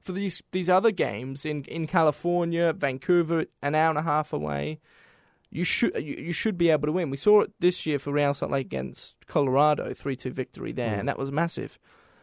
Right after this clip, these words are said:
Speaker 1: uh, three points on the road. But my point is, the best teams in Major League Soccer, they don't get blown out when they go to the East Coast.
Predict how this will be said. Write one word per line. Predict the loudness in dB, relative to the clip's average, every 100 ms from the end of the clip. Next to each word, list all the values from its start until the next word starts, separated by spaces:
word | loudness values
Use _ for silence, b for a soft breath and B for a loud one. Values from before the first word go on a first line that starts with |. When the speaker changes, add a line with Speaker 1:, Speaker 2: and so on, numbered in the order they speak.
| b -4
Speaker 1:
uh, | -2 -2
three | -4 -4
points | -4 -6 -4 -6
on | -6
the | -6
road. | -4 -4 -4 -2
But | 0 0 _ _ _ _ _ _ _ 0
my | 0
point | 4 2 2 0
is, | 0 0
the | 4
best | 6 6 4
teams | -2 -2 -4
in | -4
Major | -4 -4
League | -6 -6
Soccer, | -8 -8 -8 -8 -4
they | 0
don't | 0 0
get | -2
blown | -2 -2 0
out | -2 -4 -6
when | -8
they | -6
go | -4
to | -4 -6
the |
East | -6 -6 -8
Coast. | -4 -2 -2 -6 -20